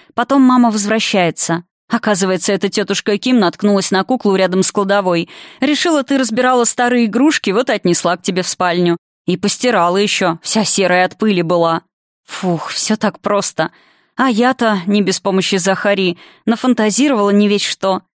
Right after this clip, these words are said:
С сомнением смотрю на игрушку. Та отвечает неизменной улыбкой. В детстве при одном взгляде на ее веселое личико всегда поднималось настроение,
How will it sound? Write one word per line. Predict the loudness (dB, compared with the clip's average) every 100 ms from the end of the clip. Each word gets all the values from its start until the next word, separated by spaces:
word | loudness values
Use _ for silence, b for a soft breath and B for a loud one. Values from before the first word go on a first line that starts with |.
| _ _ -12
С | -4
сомнением | 2 4 4 2
смотрю | 0 -2 0 2
на | 2
игрушку. | 0 -2 -4 -6 -6 _ _ -8
Та | -6
отвечает | -4 -4 -2 -2 0
неизменной | 0 2 2 2
улыбкой. | 2 0 -2 -4 -6 -8 B B B B
В | -2
детстве | -2 -2 -4
при | 0 0
одном | 2 2 0
взгляде | 0 0 0 2
на | 2
ее | 2
веселое | 0 0 0 2 2
личико | 0 -4 -6 -6
всегда | -4 -4 -2 -2
поднималось | 0 2 2 2 0
настроение, | -2 0 0 2 2 2 0